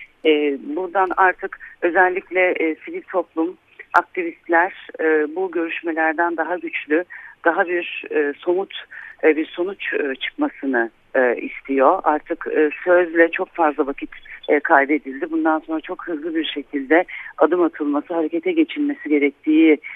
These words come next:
tabii, e, söyleniyor, e, yan, e, bir takım,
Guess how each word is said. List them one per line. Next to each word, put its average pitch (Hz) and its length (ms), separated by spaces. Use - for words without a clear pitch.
tabii, 131 440
e, 127 200
söyleniyor, 143 680
e, 139 40
yan, 143 360
e, 131 280
bir 139 60
takım, 139 400